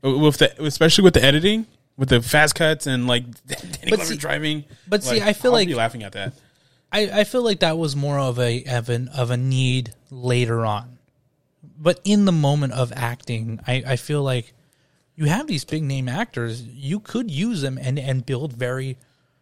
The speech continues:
Speaker 2: strong character foundations where we care for them.
Speaker 1: Mm-hmm.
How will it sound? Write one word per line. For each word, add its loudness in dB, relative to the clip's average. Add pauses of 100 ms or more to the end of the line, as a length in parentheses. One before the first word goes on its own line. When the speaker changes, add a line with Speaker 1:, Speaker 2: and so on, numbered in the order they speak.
(120)
Speaker 2:
strong -4
character -6
foundations -4
where -2
we -2
care 0
for -10
them. -10 (120)
Speaker 1:
Mm-hmm. -20